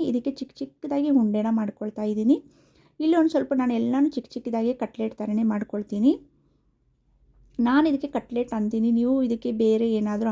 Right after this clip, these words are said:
ಅನ್ಬೋದು, ಏನು ಹೆಸರು ಬೇಕಾದರೂ ಕೊಡ್ಬೋದು. ನೋಡಿ, ಈ ರೀತಿಯಾಗಿ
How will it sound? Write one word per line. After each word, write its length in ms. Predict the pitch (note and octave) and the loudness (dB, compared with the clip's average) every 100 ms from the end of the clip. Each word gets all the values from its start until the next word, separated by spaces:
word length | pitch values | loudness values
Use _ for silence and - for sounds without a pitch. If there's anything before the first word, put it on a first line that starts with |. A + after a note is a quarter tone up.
| G#3+ | 0
ಅನ್ಬೋದು, 460 | G#3+ A3 G#3+ G#3+ B3 - - A3+ | 0 0 0 -2 -4 -6 -4 0
ಏನು 140 | B3 A3+ | 0 0
ಹೆಸರು 240 | A3 A#3 A3+ | -2 -2 -2
ಬೇಕಾದರೂ 320 | A3 A3 G#3+ B3+ | -2 -2 -4 -4
ಕೊಡ್ಬೋದು. 440 | A3 G#3 A3 G#3+ C4+ G#4+ - _ _ _ _ _ _ _ _ _ _ _ _ _ _ _ _ _ _ _ _ _ _ _ _ _ _ _ _ _ _ _ _ _ _ _ _ _ _ _ - | -4 -4 -2 0 0 0 -6 _ _ _ _ _ _ _ _ _ _ _ _ _ _ _ _ _ _ _ _ _ _ _ _ _ _ _ _ _ _ _ _ _ _ _ _ _ _ _ 2
ನೋಡಿ, 160 | D4+ D#4+ C4 | 4 4 2
ಈ 40 | C#4 | 0
ರೀತಿಯಾಗಿ 400 | C4 C4 A#3+ C4+ | 0 0 -2 0